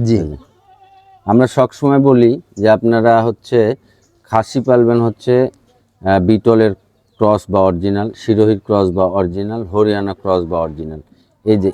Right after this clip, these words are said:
Speaker 2: এই ধরনের খাসিগুলো আপনারা চয়েস করবেন। এটার বয়স কত হয়েছে?
Speaker 1: এটার বয়স আপনার তিন মাস প্লাস।
Speaker 2: তিন মাস প্লাস। দাম কত রাখবেন?
Speaker 1: এটা?
Speaker 2: হুম।
Speaker 1: এটা পনেরো হাজার পাঁচশো টাকা দাম নেব।
Speaker 2: পনেরো হাজার পাঁচশো টাকা,
Speaker 1: জি।
Speaker 2: ডেলিভারি বিকাশ এর ভিতরে।
Speaker 1: ইনশাল্লাহ দিয়ে দিব।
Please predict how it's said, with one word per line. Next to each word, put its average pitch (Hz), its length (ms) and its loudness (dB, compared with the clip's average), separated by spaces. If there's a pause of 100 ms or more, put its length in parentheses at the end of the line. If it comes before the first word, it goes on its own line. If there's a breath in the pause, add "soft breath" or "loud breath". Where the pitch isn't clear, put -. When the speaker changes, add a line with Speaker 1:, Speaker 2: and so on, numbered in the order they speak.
Speaker 2:
এই 110 120 2
ধরনের 107 360 -2
খাসিগুলো 92 480 -4
আপনারা 87 400 -8 (140)
চয়েস 85 280 -4
করবেন। 76 300 -8 (560)
এটার 120 180 -2
বয়স 113 300 0
কত 104 180 -2
হয়েছে? 104 280 -6 (520)
Speaker 1:
এটার 175 280 2
বয়স 196 320 4
আপনার 196 320 2
তিন 208 160 2
মাস 175 240 0
প্লাস। 120 380 -2
Speaker 2:
তিন 120 240 2
মাস 101 180 -2
প্লাস। 85 320 -4
দাম 113 260 2
কত 92 200 -6
রাখবেন? 90 340 -8 (440)
Speaker 1:
এটা? 160 400 4 (240)
Speaker 2:
হুম। 95 120 -4 (560)
Speaker 1:
এটা 196 160 4 (100)
পনেরো 226 340 4
হাজার 185 220 2
পাঁচশো 170 280 -2
টাকা 160 200 2
দাম 117 180 -4
নেব। 104 120 -4
Speaker 2:
পনেরো 127 320 2
হাজার 120 280 0
পাঁচশো 117 400 -2
টাকা, 92 220 0
Speaker 1:
জি। 131 100 4
Speaker 2:
ডেলিভারি 117 420 4
বিকাশ 110 460 -2
এর 120 140 0
ভিতরে। 98 120 0
Speaker 1:
ইনশাল্লাহ 139 340 0
দিয়ে 117 200 -2
দিব। 95 220 -10